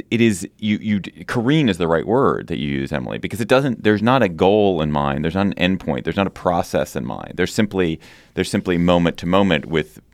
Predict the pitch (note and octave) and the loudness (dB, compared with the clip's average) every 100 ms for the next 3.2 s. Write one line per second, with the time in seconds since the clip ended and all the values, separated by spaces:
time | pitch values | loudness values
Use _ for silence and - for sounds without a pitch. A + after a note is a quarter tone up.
0 | - E2+ E2 D2+ - D#2 C#2+ D#2+ B2 B2+ | -10 -2 0 0 0 0 0 -2 -2 0
1 | - - - - - B2 A#2+ A#2+ F#3 G#3 | -2 -10 -14 -20 -4 0 2 4 2 2
2 | C#3+ B2 G2+ E2+ D#2+ - - - D3+ D#3+ | 0 2 2 0 -2 -4 -8 -8 -4 -2
3 | G#2+ | -2